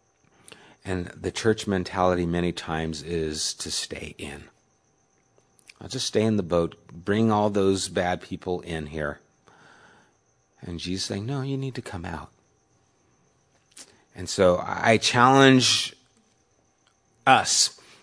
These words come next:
as a community to listen to the voice of the Lord and to step out of our comfort. I challenge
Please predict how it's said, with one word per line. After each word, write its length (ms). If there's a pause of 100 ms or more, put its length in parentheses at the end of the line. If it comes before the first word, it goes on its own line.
(420)
as 400
a 60
community 640
to 380
listen 720 (1000)
to 140
the 100
voice 520
of 200
the 80
Lord 340
and 340
to 120
step 400
out 360
of 180
our 140
comfort. 500 (2250)
I 120
challenge 880